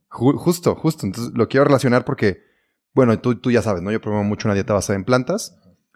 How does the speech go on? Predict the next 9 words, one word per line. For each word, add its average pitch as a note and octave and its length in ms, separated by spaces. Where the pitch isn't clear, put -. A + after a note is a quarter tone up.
Hay A2+ 180
muchos B2 340
antioxidantes G#2+ 800
dentro G#2 280
de F#2+ 60
las F2+ 120
plantas, - 460
muchísimos A2+ 420
antioxidantes, G#2 800